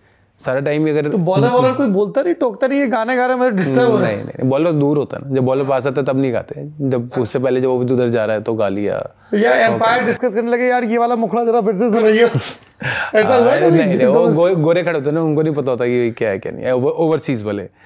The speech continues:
Speaker 1: एम्पायर खड़े होते हैं। हाँ जी, हाँ जी।
Speaker 2: तो ये आपने मुझे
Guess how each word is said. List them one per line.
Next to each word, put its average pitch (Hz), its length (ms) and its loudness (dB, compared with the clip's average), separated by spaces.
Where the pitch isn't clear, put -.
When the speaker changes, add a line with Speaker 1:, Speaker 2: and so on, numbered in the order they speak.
Speaker 1:
एम्पायर 107 260 -4
खड़े 98 160 -8
होते - 180 -8
हैं। 98 60 -4
हाँ 101 80 -8
जी, 95 160 -10
हाँ 58 140 -10
जी। - 140 -14
Speaker 2:
तो 226 60 -2
ये 247 300 0
आपने 196 400 -4
मुझे 214 500 0